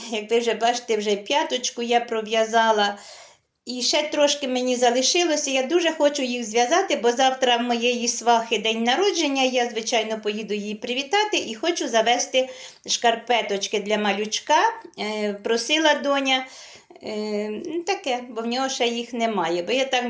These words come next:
мала-мала в'язати пінетки, але я їх так не зв'язала. Отож, будуть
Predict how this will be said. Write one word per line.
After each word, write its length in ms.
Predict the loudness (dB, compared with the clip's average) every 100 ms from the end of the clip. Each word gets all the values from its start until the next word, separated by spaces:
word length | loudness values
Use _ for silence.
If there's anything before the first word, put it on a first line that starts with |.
| -6
мала-мала 680 | -2 2 4 4 4 4 4
в'язати 640 | 2 0 2 0 2 0
пінетки, 580 | 0 -2 -2 -2 -2 0 2
але 120 | 2
я 120 | 2
їх 200 | 0 0
так 160 | -2 0
не 160 | -4
зв'язала. 640 | -2 -2 4 4 4 2 -4 -20 -16 -10
Отож, 460 | -6 0 0 -2
будуть 520 | -4 -6 -4 -6 -8